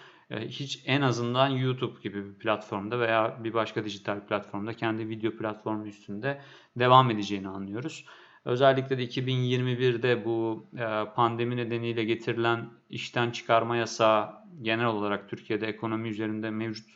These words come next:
e, işten çıkarma yasağı sona erdiğinde düşen reklam gelirlerinin de etkisiyle birçok gazetenin kapanma, kağıdı sonlandırma,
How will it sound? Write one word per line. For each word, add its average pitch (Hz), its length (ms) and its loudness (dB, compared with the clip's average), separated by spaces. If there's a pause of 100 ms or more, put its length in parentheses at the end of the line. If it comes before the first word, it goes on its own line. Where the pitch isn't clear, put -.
(220)
e, - 240 -14
işten - 320 -4
çıkarma 113 380 -4
yasağı 110 340 -2
sona 120 300 0
erdiğinde 107 640 0 (480)
düşen 139 360 6
reklam 135 380 6
gelirlerinin 131 640 2
de 110 60 4
etkisiyle 113 500 -4
birçok 127 320 -2
gazetenin 113 580 0 (260)
kapanma, 120 920 2
kağıdı 117 640 6
sonlandırma, 113 1040 0